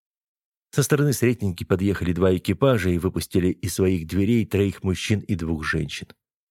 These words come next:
Одна из них, оглядевшись, пошла навстречу Никонову и Алексу, остальные вошли во двор. Они были совсем разные, эти пятеро, люди Эльфорг, и в то же время походили друг на друга несуетливыми экономными движениями,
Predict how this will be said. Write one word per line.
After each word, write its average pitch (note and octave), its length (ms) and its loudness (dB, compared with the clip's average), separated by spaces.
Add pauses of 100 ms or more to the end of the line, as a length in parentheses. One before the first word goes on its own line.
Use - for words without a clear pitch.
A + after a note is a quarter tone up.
(140)
Одна B2 240 2
из F#2+ 160 2
них, A2 220 2
оглядевшись, G2+ 680 2
пошла A2 360 4
навстречу G#2+ 560 0
Никонову A2 580 2
и - 280 -2
Алексу, G2 580 2 (260)
остальные D#3+ 480 2
вошли G#2 340 0
во F#2 140 2
двор. E2 360 -4 (560)
Они D3+ 200 2
были C#3 220 4
совсем B2 420 0
разные, A#2+ 480 0
эти E2 460 0
пятеро, F2 580 2 (220)
люди F2+ 420 2
Эльфорг, F2 640 0 (300)
и D3 60 2
в - 60 -6
то D3 100 2
же A#2+ 120 4
время C3+ 300 2
походили B2 560 2
друг A2 280 -2
на A2 160 2
друга A2 340 0
несуетливыми G#2+ 1000 0
экономными G2+ 680 0
движениями, G#2 920 0